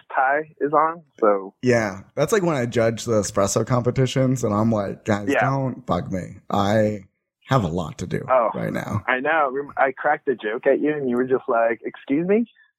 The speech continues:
Speaker 1: Who do you think you're talking to? My other persona?"
Speaker 2: And I was like,
Speaker 1: Who's
Speaker 2: "I
Speaker 1: on
Speaker 2: could
Speaker 1: stage?
Speaker 2: ruin your career right now. I am judging your
Speaker 1: And I said,
Speaker 2: espresso." <laughs>
Speaker 1: No, my reply would be like, "I'll ruin my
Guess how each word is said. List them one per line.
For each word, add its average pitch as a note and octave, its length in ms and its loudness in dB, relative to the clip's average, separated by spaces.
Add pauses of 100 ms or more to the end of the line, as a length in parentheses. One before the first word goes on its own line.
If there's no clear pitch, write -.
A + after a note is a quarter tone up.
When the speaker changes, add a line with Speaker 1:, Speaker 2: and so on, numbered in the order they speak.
(520)
Speaker 1:
Who D#3+ 100 8
do F3+ 60 4
you G#3 160 -4
think G3 160 0
you're D3 120 0
talking C3+ 500 -2
to? G#2 200 4 (720)
My B2+ 180 2
other D#3 280 2
persona?" F3 640 0 (420)
Speaker 2:
And C#3+ 80 -2
I D3+ 60 4
was D3 140 -2
like, C#3 200 0
Speaker 1:
Who's C3 160 -4
Speaker 2:
"I C3+ 80 2
Speaker 1:
on D#3 60 2
Speaker 2:
could A#3+ 180 0
Speaker 1:
stage? D3 120 -6
Speaker 2:
ruin E3 300 0
your E3+ 140 -2
career C3 480 0
right G#2+ 280 -2
now. - 320 -8 (300)
I B2 140 0
am E3+ 260 0
judging B2+ 480 0
your C3+ 100 0
Speaker 1:
And D3 100 2
I D#3 60 2
said, E3 240 -2
Speaker 2:
espresso." - 420 -4 (220)
<laughs> - 720 0
Speaker 1:
No, F#3 220 2
my C#3+ 80 2
reply D3 400 0
would D3 160 0
be D3 140 0
like, C#3+ 220 0 (120)
"I'll D#3 160 6
ruin F3 300 -2
my A#2+ 120 -4